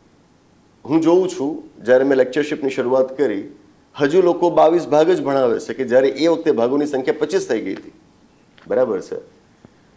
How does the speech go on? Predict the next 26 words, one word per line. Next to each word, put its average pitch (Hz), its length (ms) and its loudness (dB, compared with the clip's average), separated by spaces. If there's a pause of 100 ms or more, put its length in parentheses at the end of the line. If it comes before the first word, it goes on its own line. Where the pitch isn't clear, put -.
(260)
ભાગમાં 160 400 2
પાછું 156 260 2
એ - 20 4
લોકો 156 180 0
પેટા 170 460 4
ભાગ 156 260 2
એવું 156 160 4
નવ-, 123 340 2
નવું 120 200 0
લઈ 110 180 0
આવ્યા 95 220 0
હતા. 92 140 -8
બંધારણમાં 139 420 0
પેટા 135 200 0
ભાગ 143 220 -2
જેવું 143 180 -4
કંઈ 143 120 -2
છે 151 260 0
જ 120 60 -2
નહીં, 95 240 -10
તોય 131 160 2
છોકરાઓને 135 380 0
ભણાવવામાં 113 460 0
આવે - 160 -10
કે 110 140 -10
જુઓ 104 300 -6